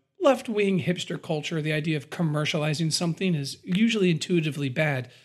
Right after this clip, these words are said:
But in this case, I'd say it's good because hobbits became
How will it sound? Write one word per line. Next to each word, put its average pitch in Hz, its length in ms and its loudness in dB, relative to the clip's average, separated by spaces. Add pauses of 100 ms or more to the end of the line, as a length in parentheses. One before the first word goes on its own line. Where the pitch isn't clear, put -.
(180)
But 190 180 0
in 180 200 2
this 294 220 0
case, - 420 -4
I'd 180 120 -6
say 196 300 -4
it's - 180 -8
good 143 460 0 (640)
because 160 440 -2 (1000)
hobbits 196 380 2
became 160 380 -2